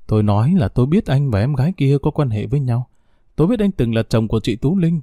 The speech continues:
Tôi biết anh bỏ tôi vì cái gì. Trước khi anh bỏ chị Tú Linh,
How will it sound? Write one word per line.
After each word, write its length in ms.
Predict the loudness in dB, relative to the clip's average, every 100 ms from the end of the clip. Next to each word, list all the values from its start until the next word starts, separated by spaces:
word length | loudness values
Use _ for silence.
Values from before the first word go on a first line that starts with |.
| -8 _ _ _
Tôi 180 | 2 2
biết 140 | 2
anh 140 | 0 0
bỏ 180 | 0 0
tôi 180 | -2 -2
vì 120 | -2
cái 160 | -6 -8
gì. 280 | -8 -10 -10 _ _ _ _ -2
Trước 180 | 0 0
khi 100 | -2
anh 180 | 0
bỏ 200 | -2 -2
chị 180 | -2 -2
Tú 200 | 0 0
Linh, 240 | 2 0